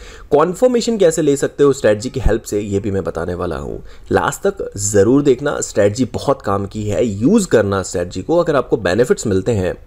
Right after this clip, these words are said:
तो like, comment and share ज़रूर कर देना, अगर आपको ये स्ट्रेटजी से फ़ायदा होता है तो। तो सबसे पहले मैं जाऊँगा,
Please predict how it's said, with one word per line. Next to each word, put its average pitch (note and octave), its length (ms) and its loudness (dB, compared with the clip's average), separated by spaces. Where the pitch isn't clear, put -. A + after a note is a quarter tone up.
तो A#3 80 6
like, A2 340 0
comment C#3 260 2
and C#3+ 120 0
share G2+ 200 0
ज़रूर F#2+ 300 0
कर G2 140 -2
देना, G2+ 200 -2
अगर A2+ 280 2
आपको A2 360 0
ये A3 160 4
स्ट्रेटजी A#2+ 360 2
से D#3 140 0
फ़ायदा G2 380 -4
होता G2+ 340 -4
है F#2+ 180 -2
तो। - 320 -4
तो C#3 80 6
सबसे F3 300 0
पहले F#3 180 0
मैं E3+ 120 2
जाऊँगा, A#2 320 0